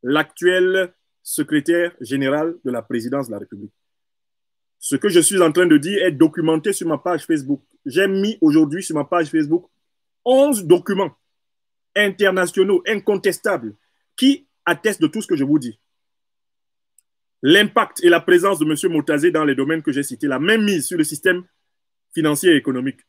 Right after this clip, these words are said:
Les documents sont à votre disposition sur ma page Facebook. Allez prendre, servez-vous. La volonté de monsieur Motazé d'être l'héritier du pouvoir de monsieur Biya.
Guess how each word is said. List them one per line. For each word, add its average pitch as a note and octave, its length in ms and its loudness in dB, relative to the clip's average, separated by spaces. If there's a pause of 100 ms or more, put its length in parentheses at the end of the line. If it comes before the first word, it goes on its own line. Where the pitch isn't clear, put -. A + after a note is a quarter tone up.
Les C#3+ 100 -4
documents E3+ 360 -2
sont F3+ 180 0
à C#3+ 40 -2
votre D3 140 0
disposition A2+ 560 -10 (340)
sur D#3+ 160 0
ma D3 120 2
page D#3+ 220 -2
Facebook. A2+ 320 -4 (300)
Allez E3+ 220 2
prendre, D#3 340 -2 (200)
servez-vous. C#3+ 560 -2 (1200)
La F3+ 200 4
volonté G#3+ 480 2
de G3+ 80 4
monsieur G#3 320 0
Motazé G#3 720 2 (680)
d'être G#3+ 380 -2
l'héritier F#3 460 2
du D#3+ 120 -8
pouvoir F3+ 300 0
de D#3+ 60 0
monsieur D3+ 260 -2
Biya. D3 360 0